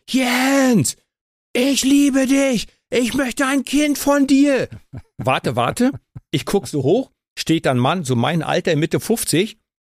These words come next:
so ein Bauch, das Trikot, der hat so ein Radsporttrikot angehabt, das Trikot fast explodiert, so ein Bart und schreit, „Jens, ich liebe dich, ich möchte dein Kind.“ Da musste sogar ich lachen. Und als denn,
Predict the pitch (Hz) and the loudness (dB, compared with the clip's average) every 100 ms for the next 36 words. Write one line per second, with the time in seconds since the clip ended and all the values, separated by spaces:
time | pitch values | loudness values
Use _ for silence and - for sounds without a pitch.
0 | _ _ - 143 196 285 226 240 208 226 | _ _ -6 -2 0 0 0 -2 -2 0
1 | 233 - - 151 - 180 - 196 165 143 | -2 -2 -4 -2 -2 -4 0 2 4 2
2 | 143 170 - 151 - 117 117 107 113 165 | 0 -2 -4 -4 -2 -2 0 0 -2 -4
3 | - 190 190 175 - 214 - - 185 - | -2 -2 -2 -2 -4 -6 -8 -6 -8 -6
4 | 160 156 175 131 - _ _ _ - 190 | -6 -2 -2 -2 -6 _ _ _ -6 -2
5 | 254 240 196 202 147 185 180 139 190 - | 0 -2 0 0 0 -2 0 0 -2 -4
6 | _ _ _ 151 - - 220 190 214 240 | _ _ _ -2 -2 -2 -4 -2 0 0
7 | 269 254 220 220 247 339 180 - 175 185 | 2 0 2 2 2 2 0 0 0 0
8 | 170 202 226 - 180 185 175 - 202 175 | -2 0 -2 -2 0 0 -2 0 -2 -2
9 | - - - 110 - _ 156 165 - 175 | -6 -12 -14 -20 -20 _ 0 0 -2 -2
10 | 160 165 170 131 113 104 117 156 180 190 | 0 -2 -2 -2 -2 -2 -2 -2 -2 -2
11 | - 180 165 | -2 -2 -2